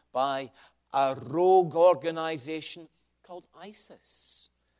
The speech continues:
The Middle East remains a very dark place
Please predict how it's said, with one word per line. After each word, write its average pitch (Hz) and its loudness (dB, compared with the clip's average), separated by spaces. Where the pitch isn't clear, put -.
The 104 -20
Middle 165 -12
East - -12
remains 127 -12
a 110 -16
very 147 -2
dark 131 -8
place - -14